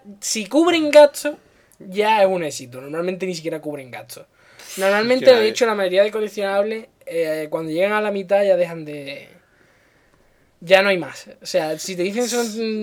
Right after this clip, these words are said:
Speaker 1: mm, ciento veinte entregas, te va a quedar las cincuenta y ya no, y ya no te envían más.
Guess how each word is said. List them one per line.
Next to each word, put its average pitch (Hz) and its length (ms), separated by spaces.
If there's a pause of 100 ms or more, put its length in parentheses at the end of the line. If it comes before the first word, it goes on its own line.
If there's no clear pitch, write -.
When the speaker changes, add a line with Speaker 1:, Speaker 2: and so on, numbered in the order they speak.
(160)
Speaker 1:
mm, 185 120
ciento 208 400
veinte 190 300
entregas, 190 680
te 147 120
va 160 80
a 165 40
quedar 175 200
las 175 160
cincuenta 180 580
y 175 60
ya 160 140
no, 165 180
y 151 100
ya 160 120
no 170 80
te 175 80
envían 147 300
más. - 280